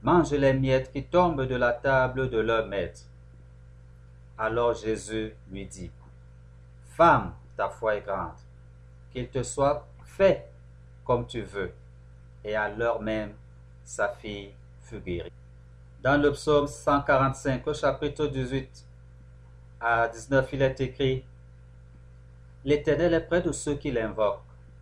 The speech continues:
de tous ceux qui l'invoquent avec sincérité. Il accomplit les désirs de ceux qui le craignent.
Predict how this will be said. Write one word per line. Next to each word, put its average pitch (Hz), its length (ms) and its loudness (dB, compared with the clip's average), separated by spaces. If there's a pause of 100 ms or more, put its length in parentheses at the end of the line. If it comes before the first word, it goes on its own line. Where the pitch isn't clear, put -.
(280)
de 123 80 -4
tous 220 220 -6
ceux 180 180 0
qui 170 160 0
l'invoquent 151 460 2
avec 143 340 0
sincérité. 123 1200 -4 (1300)
Il 165 240 2
accomplit 151 540 2
les 147 180 2
désirs 139 500 0
de 135 140 -2
ceux 208 300 0
qui 165 160 -8
le 127 120 -4
craignent. 110 460 -4